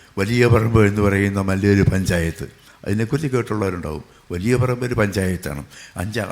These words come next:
ആ പഞ്ചായത്തിൻ്റെ പ്രസിഡൻ്റാണ് അദ്ദേഹം. അദ്ദേഹം ഒന്നിൽ കൂടുതൽ പ്രാവശ്യം ഉണ്ടായിട്ടുണ്ട്. ഇല്ല, ഏ? ആ, പല പ്രാവശ്യം ഉണ്ടായിട്ടുണ്ട്.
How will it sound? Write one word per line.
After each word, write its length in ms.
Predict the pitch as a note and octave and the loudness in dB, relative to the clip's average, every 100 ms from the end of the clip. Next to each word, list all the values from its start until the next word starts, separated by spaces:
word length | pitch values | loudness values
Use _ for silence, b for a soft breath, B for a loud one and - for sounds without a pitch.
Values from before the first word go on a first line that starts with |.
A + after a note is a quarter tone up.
| G#2+ | -6
ആ 0 | A2+ | -6
പഞ്ചായത്തിൻ്റെ 520 | G2 G#2 A2 G#2+ G#2+ F#2+ | -8 -4 -6 -6 -10 -10
പ്രസിഡൻ്റാണ് 580 | F2 - G2 F2+ E2+ E2 D#2+ | -12 -12 -12 -10 -12 -12 -12
അദ്ദേഹം. 220 | D#2+ D2 B B B F#2+ | -12 -14 B B B -2
അദ്ദേഹം 260 | G2+ A2+ A2 | 2 2 2
ഒന്നിൽ 180 | A#2 E3+ D3 | 0 0 -2
കൂടുതൽ 180 | C3+ A#2 | -6 -8
പ്രാവശ്യം 280 | G#2+ G2 F#2 | -10 -12 -14
ഉണ്ടായിട്ടുണ്ട്. 360 | E2+ D#2 C#2+ G2 _ _ _ F#2 | -16 -16 -20 _ _ _ _ -20
ഇല്ല, 100 | F2+ _ _ _ _ _ B2 | -20 _ _ _ _ _ -18
ഏ? 20 | D#3+ _ _ _ _ _ B2 | -18 _ _ _ _ _ -10
ആ, 20 | F3+ B2 F#2 - | -10 -12 -16 -8
പല 80 | G#2 C3+ | -6 -4
പ്രാവശ്യം 380 | C#3+ C#3+ C#3 A#2+ | -2 -2 0 -2
ഉണ്ടായിട്ടുണ്ട്. 420 | G#2+ G#2 G2 F2 | 0 0 0 -6